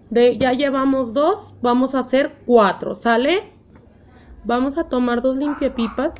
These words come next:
y los vamos a partir en cuatro. Vamos a tomarlo, lo vamos a doblar por la mitad y vamos a hacer como un cuadrado. Miren, este es el que va a entrar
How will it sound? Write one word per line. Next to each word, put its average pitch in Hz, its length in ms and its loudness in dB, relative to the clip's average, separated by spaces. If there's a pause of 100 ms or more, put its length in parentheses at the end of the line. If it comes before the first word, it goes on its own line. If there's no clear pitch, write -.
(140)
y 254 100 -4
los 233 180 0
vamos 220 280 -2
a 254 140 -6
partir 202 340 -4
en 185 140 -4
cuatro. 247 480 -2 (2750)
Vamos 240 320 -2
a 302 80 -2
tomarlo, 240 600 -2
lo 285 140 -2
vamos 233 320 -2
a 269 60 -4
doblar 208 360 -2
por 240 140 -4
la 254 120 -2
mitad 214 460 -4 (720)
y 226 120 -4
vamos 226 320 -2
a 247 60 -4
hacer 262 380 -2 (180)
como 220 260 0
un 214 280 -4 (460)
cuadrado. 208 540 2 (360)
Miren, 180 360 -10 (960)
este 240 240 -2
es 233 100 -6
el 285 120 0
que 240 160 -2
va 220 100 -2
a - 20 0
entrar 247 440 -4